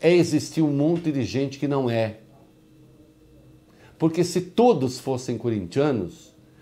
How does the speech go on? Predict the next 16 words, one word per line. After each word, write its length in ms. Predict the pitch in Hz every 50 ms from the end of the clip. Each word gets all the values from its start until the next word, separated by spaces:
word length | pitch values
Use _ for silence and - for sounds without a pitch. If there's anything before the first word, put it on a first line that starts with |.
| - - -
não 220 | 139 156 160 165
haveria 400 | 160 156 131 147 135 127 147 139
razão 360 | 120 135 131 107 95 123 139
nenhuma 440 | 143 139 135 123 120 123 127 127 123
para 200 | - 131 117 120
ser 220 | 120 - 127 113
corintiano. 680 | 117 - 123 117 117 110 104 - 104 98 95 90 85 80 - - _ _ - - - - - - - - - _ _ - - _ - - - - - - - - _ _ _ _ - - - - - - - -
Ou 140 | - 131 127
palmeirense, 880 | 131 - 139 131 127 127 127 117 113 117 117 113 107 - - - - - - _ - _ _
ou 100 | - 113
são 260 | 104 - - 127 123 120
paulino, 600 | - 117 110 107 107 113 117 113 104 - - - - - _ _
ou 100 | - 127
flamenguista, 1000 | 117 - - 127 123 120 120 117 113 104 98 104 113 120 117 - - - 82 - - - - -
ou 140 | - 120 113
vascaíno. 960 | 95 98 123 120 117 - - - - 113 101 101 104 110 107 95 82 76 -